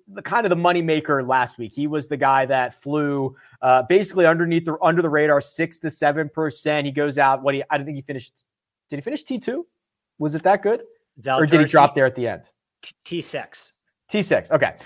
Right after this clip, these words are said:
Speaker 1: Um, I guess when he tapped in on eighteen, he was, he was T two. So, uh, now I think he's catching a lot more steam, and people are like, "Okay, let me get in on Zalatoris." But I, I still have similar,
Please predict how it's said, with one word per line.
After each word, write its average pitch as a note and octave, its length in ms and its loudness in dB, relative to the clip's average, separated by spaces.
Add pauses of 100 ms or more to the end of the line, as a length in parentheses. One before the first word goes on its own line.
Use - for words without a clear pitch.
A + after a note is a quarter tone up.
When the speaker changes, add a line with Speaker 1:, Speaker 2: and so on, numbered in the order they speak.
(140)
Speaker 1:
Um, D3 600 4
I D#3 60 -4
guess C#3 180 -2
when C3+ 120 -6
he A2+ 80 -6
tapped A#2+ 320 -2
in A#2+ 80 -4
on A2 120 -6
eighteen, G#2+ 320 -12
he G2+ 120 -12
was, G2 240 -14
he A#2 160 -6
was G2+ 180 -4
T A2 180 -6
two. - 280 -4
So, - 400 4 (200)
uh, D#3 380 8
now F#3+ 580 2
I F3 140 4
think F3 180 -6
he's E3 140 -12
catching E3 280 -4
a D3+ 40 0
lot D3+ 220 0
more C#3 140 -4
steam, E3 540 -6
and C#3+ 140 -8
people E3 440 -6
are D3 180 0
like, B2+ 180 -2
"Okay, F#3+ 500 2 (200)
let F3+ 140 2
me G3+ 100 -6
get F3 180 2
in F3 100 0
on D#3+ 140 -2
Zalatoris." F3+ 640 0
But F3 220 2
I, F#3+ 180 4
I A3+ 120 4
still B3+ 240 0
have G#3 120 0
similar, A3+ 520 -2